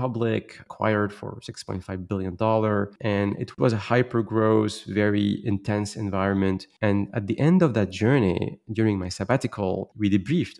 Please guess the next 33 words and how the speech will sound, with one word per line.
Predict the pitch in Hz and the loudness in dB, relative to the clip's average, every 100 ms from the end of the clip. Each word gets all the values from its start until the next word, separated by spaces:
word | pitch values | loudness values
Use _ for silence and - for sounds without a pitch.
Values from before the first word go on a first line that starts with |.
| 95 | -10
on | 90 | -10
how, | - 117 - | -8 -10 -8
how | 117 147 | -6 -4
this | 123 - | -4 -8
is, | 107 - - - | -16 -20 -20 -18
uh, | 101 101 135 | -16 -6 -4
went. | - - - 107 | -4 -8 -10 -4
And | 98 98 104 | -2 -2 -4
he | |
told | - 151 160 131 | -2 -2 0 2
me, | 113 - - - | 0 -2 -12 -14
uh, | 104 - - | -12 -14 -14
a | 107 - | -14 -2
phrase | 113 123 107 95 | 2 2 2 -2
that | 92 110 | -4 -2
resonated | 110 110 98 - | 2 2 0 -2
with | 95 - | -8 -8
me. | 98 | -10
He | 101 | -10
told | 113 101 | -8 -8
me, | 104 _ - | -10 _ -6
"Tony, | 139 139 143 - | 0 2 2 0
you | 113 | -2
would | 113 107 | -2 -2
have | 107 95 | -4 -2
done | 101 98 98 - - _ - 98 | 0 0 -2 -6 -20 _ -10 -8
the | - - | -2 4
same | 139 143 135 | 6 6 4
results, | 120 95 64 - - | 2 0 -4 -8 -12
if | - 107 | -8 -6
not | 98 - | -4 -6
better, | - - 127 - - | -6 -6 -10 -14 -4
by | 95 | -2